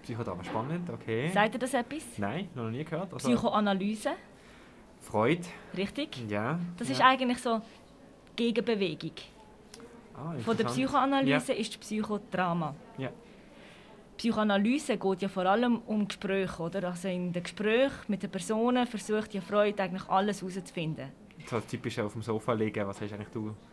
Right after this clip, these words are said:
Speaker 2: Genau.
Speaker 1: in der Kindheit erlebt?
Speaker 2: Genau.
Speaker 1: Mässig auf dem Freud, ja. Ja.
Speaker 2: Und wie hast du dich dabei gefühlt und was hast du denn gedacht und einfach die Fragestellungen. Und Psychodrama geht es darum, das, was der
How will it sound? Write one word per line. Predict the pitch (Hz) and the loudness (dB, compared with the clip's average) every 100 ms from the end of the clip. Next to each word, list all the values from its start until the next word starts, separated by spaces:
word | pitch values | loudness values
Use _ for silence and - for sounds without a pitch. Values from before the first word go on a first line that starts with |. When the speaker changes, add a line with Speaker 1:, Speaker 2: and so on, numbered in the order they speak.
| - - - - | -20 -20 -16 -2
Speaker 2:
Genau. | - 117 | 2 4
Speaker 1:
in | 117 | 4
der | |
Kindheit | - 139 135 127 | 4 2 2 2
erlebt? | 120 110 113 - - - - - | 2 0 -2 -4 -16 -18 -20 -6
Speaker 2:
Genau. | - 214 214 - | 2 4 6 6
Speaker 1:
Mässig | 156 147 | 6 2
auf | 107 | -2
dem | 107 | -6
Freud, | 107 101 | -4 -6
ja. | 107 101 - - | -4 -8 -10 -8
Ja. | 117 - - | -8 -6 -2
Speaker 2:
Und | 196 | 2
wie | 202 | 2
hast | 185 | 0
du | 175 | -4
dich | |
dabei | 185 175 | -4 -4
gefühlt | 175 - 254 254 254 220 | -6 -2 0 2 2 2
und | 202 | 0
was | 185 202 | -2 -4
hast | 185 | -4
du | 190 | -2
denn | 180 | 2
gedacht | 214 233 240 226 202 | 4 6 4 0 -2
und | 190 | -2
einfach | - - | -4 -6
die | - | -6
Fragestellungen. | 202 185 185 180 165 147 156 156 - - - - | -4 -2 -2 -4 -4 -4 -6 -8 -10 -16 -20 -10
Und | - | -4
Psychodrama | 202 - 202 196 180 208 262 262 277 370 - - - - | -2 -2 -2 -2 2 6 8 8 4 2 -10 -20 -20 -2
geht | 214 220 | 0 0
es | |
darum, | - 240 254 247 | 0 2 2 2
das, | 226 - - | 0 0 -6
was | 202 - | -6 -4
der | 180 | -6